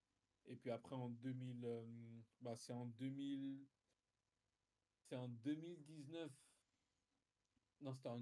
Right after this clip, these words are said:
pardon. Euh, attends, c'était, oui, c'est ça, c'est deux mille dix-neuf, au championnat du monde à, à Budapest. Je croise, euh, Damien Eloi,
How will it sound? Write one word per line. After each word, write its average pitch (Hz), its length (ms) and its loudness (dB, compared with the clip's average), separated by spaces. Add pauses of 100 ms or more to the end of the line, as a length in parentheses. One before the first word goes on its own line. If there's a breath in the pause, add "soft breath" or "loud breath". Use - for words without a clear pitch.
(140)
pardon. 127 320 0 (240)
Euh, 120 520 -2 (120)
attends, 104 220 -16 (160)
c'était, 131 360 -12
oui, 202 120 -6
c'est - 120 -18
ça, 175 60 -20 (100)
c'est - 220 -18
deux 143 100 -2
mille 147 200 -8
dix-neuf, 131 380 -6 (880)
au 123 260 -2 (640)
championnat 135 440 -4
du 123 140 -2
monde 127 260 0 (160)
à, 101 640 -6 (640)
à 110 120 -2
Budapest. 117 540 -2 (640)
Je - 140 -12
croise, 127 380 4
euh, 117 340 6
Damien 117 380 2
Eloi, 123 300 4